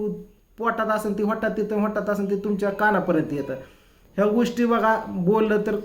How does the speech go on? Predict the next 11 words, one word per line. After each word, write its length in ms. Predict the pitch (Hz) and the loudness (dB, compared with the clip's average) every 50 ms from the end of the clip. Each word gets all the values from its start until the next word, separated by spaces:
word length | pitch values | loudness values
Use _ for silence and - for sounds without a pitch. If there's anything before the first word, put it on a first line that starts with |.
| - | -2
खपत 320 | - 247 240 220 190 175 170 | -2 0 2 2 0 0 0
नाही 160 | 165 156 165 | -2 -2 -2
तुम्हाला, 240 | 165 160 160 165 180 | -2 -2 0 2 2
मग 160 | 196 196 190 | 2 2 0
तुम्ही 260 | 185 233 240 240 240 | 0 0 0 2 2
बोलायची 480 | 214 240 247 254 254 247 247 247 - 233 | 4 6 6 6 6 4 2 2 2 6
वेळ 200 | 247 254 247 254 | 8 8 8 8
येऊन 220 | 254 254 247 233 | 8 4 4 4
देऊ 140 | 233 240 220 | 4 2 4
नका 260 | 208 202 190 196 202 | 4 4 4 4 2
ना. 160 | 202 202 185 | 4 4 2